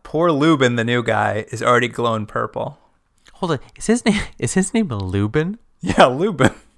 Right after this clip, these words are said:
Speaker 2: What a terrible character name.
Speaker 1: They have weird names on this show.
Speaker 2: I guess. Lubin. Ugh.
Speaker 1: He does die a horrible death, but not before he fakes her out by pretending to die a horrible death.
Speaker 2: Yeah, it's the old, like, "Can you believe,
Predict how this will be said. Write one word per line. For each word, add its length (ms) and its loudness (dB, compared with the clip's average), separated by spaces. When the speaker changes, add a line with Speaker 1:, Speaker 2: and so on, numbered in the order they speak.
Speaker 2:
What 120 0
a 40 0
terrible 460 -2
character 380 -6
name. 320 -12
Speaker 1:
They 60 -6
have 140 0
weird 240 4
names 260 -2
on 100 -10
this 120 -12
show. 200 -10
Speaker 2:
I 180 -12
guess. 320 -10
Lubin. 760 -6
Ugh. 360 -2
Speaker 1:
He 640 -4
does 260 4
die 200 -2
a 60 -2
horrible 320 0
death, 360 -6
but 100 2
not 160 4
before 280 -4
he 120 -8
fakes 380 -4
her 80 0
out 160 0
by 100 -2
pretending 580 -8
to 80 -16
die 180 -6
a 60 -12
horrible 300 -10
death. 260 -10
Speaker 2:
Yeah, 260 -2
it's 180 -4
the 80 2
old, 220 2
like, 240 2
"Can 200 -4
you 100 0
believe, 500 -4